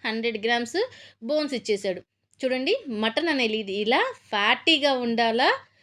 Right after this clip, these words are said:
చక్కగా లేతగా ఉండాలా. ఫ్యాట్‌గా ఉన్నదైతేనే ఈ దోపుడు పోతు బిర్యానీకి చాలా బాగుంటుంది. ఇక్కడ డిఫరెంట్ ప్రాసెస్ ఒకటి చూపిస్తాను రండి.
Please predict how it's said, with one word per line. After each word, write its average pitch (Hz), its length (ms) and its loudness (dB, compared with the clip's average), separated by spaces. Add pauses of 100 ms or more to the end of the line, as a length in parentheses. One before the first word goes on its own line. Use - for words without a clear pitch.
(480)
చక్కగా 320 460 -6
లేతగా 302 560 6
ఉండాలా. 208 380 2 (140)
ఫ్యాట్‌గా 262 560 0
ఉన్నదైతేనే 254 540 2 (100)
ఈ 269 120 0
దోపుడు 240 380 0
పోతు 226 240 -4
బిర్యానీకి 208 560 -2
చాలా 320 280 2
బాగుంటుంది. 190 400 -4 (540)
ఇక్కడ 277 240 -2 (200)
డిఫరెంట్ 320 540 0
ప్రాసెస్ 214 420 0
ఒకటి 226 200 -4
చూపిస్తాను 226 520 -4
రండి. 180 240 -10